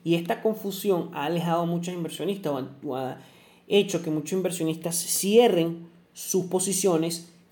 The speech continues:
en muchas plataformas de criptomonedas que están asociadas a los N F T. Esto porque, bueno, no ven con buen ojo, no, no se ve con buen ojo cuando existen estas regulaciones y no son bien interpretadas, es decir, no están explícitas.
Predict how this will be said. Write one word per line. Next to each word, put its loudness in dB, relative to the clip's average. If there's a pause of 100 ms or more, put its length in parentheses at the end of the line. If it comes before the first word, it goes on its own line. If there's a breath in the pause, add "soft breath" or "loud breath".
en 2
muchas 2
plataformas 0
de -6
criptomonedas -2
que -8
están -8
asociadas -4
a -4
los -4
N -10
F -14
T. -10 (720 soft breath)
Esto -2
porque, 0
bueno, 4
no 2
ven 4
con 0
buen 4 (240)
ojo, 6
no, 0
no 0
se 0
ve 2
con -4
buen 0
ojo 2
cuando 0
existen -8
estas -4
regulaciones -2
y -2
no -2
son -4
bien -2
interpretadas, -4
es -6
decir, -2
no -4
están -4
explícitas. -2